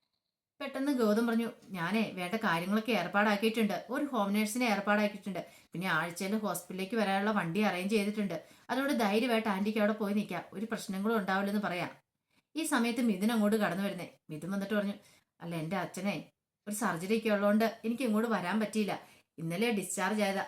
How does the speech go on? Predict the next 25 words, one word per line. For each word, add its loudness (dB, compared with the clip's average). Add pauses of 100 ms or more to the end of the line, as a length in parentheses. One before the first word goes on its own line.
അതായി 2
ഞാൻ 4
ഇങ്ങോട്ട് 0 (120)
ഇന്ന് -4
വന്നേന്ന് 0
പറയാണ്." -2 (280)
"അല്ല, -2 (340)
ആന്റിക്ക് -2
എങ്ങനെയുണ്ട്, 2
കുറവുണ്ടോന്ന് 0
ചോദിക്കുകയാണ്." 0 (1400)
നന്ദ -4
പറഞ്ഞു, 2
"ഇപ്പൊ -6
കുഴപ്പമൊന്നുമില്ല, 2 (100)
ഡിസ്ചാർജ് 0
ആയി, 0
ഇനി -6
വീട്ടിലേക്ക് 2
പോവാനായിട്ട് 4
തുടങ്ങുവാന്ന് 2
പറയണ." -2 (440)
"എങ്ങോട്ട്? 6 (180)
ചെമ്പൻ 4
വീട്ടിലേക്കാ?" 2